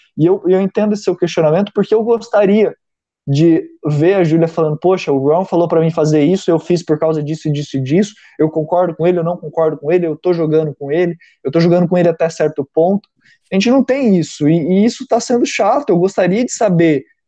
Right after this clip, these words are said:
mesmo, "Ah, ela não vai ser importante, ela vai ser eliminada numa, de um jeito aleatório"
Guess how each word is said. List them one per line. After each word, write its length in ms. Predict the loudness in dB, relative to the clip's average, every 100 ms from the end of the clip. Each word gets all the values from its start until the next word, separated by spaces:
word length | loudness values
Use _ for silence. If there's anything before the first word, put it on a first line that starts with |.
| _ 0
mesmo, 340 | 0 2 2
"Ah, 160 | 4 4
ela 160 | 2
não 140 | 0 0
vai 120 | -2
ser 120 | -4
importante, 480 | -2 -2 0 -2 0
ela 120 | 2
vai 100 | 2
ser 140 | 0 -2
eliminada 520 | -2 2 2 0 -4
numa, 340 | -8 -8 -8 -12 _ _
de 120 | -10
um 60 | -4
jeito 260 | 0 0 0
aleatório" 680 | 0 0 0 0 2 -2